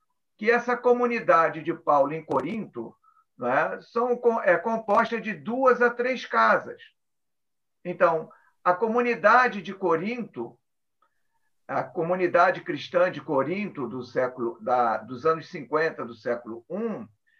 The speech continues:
é alguma coisa composta entre cento e vinte a cento e cinquenta indivíduos. O Império Romano, nesse mesmo, nesse mesmo século um, tem alguma coisa em torno de sessenta milhões de indivíduos.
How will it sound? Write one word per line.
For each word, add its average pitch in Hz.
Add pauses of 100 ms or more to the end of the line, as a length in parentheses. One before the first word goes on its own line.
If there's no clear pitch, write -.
(180)
é 233
alguma 254
coisa 233
composta 220
entre 202
cento 233
e 175
vinte 220
a 233
cento 226
e -
cinquenta 208
indivíduos. 196 (1040)
O 208
Império 247
Romano, 185 (420)
nesse 202
mesmo, 196
nesse 165
mesmo 190 (240)
século 175
um, 190 (560)
tem 233
alguma 220
coisa 220
em 196
torno 220
de 202
sessenta 220
milhões 214
de 190
indivíduos. 180